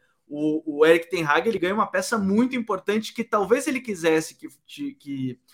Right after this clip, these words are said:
que fosse o Sabitzer quando veio a lesão do, do Eriksen, mas que não foi o Sabitzer,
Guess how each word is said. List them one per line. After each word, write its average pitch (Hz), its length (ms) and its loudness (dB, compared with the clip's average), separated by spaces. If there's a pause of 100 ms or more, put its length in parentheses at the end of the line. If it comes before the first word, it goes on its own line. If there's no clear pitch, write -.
(300)
que 151 140 -6
fosse 160 720 2
o 165 80 2
Sabitzer 143 840 0 (260)
quando 156 320 2
veio 151 220 6
a 147 40 6
lesão 139 400 0
do, 127 640 -4
do 131 160 -2
Eriksen, 151 680 2
mas 220 200 -6
que 202 80 4
não 160 160 4
foi 170 480 2 (240)
o 143 80 -12
Sabitzer, 156 640 2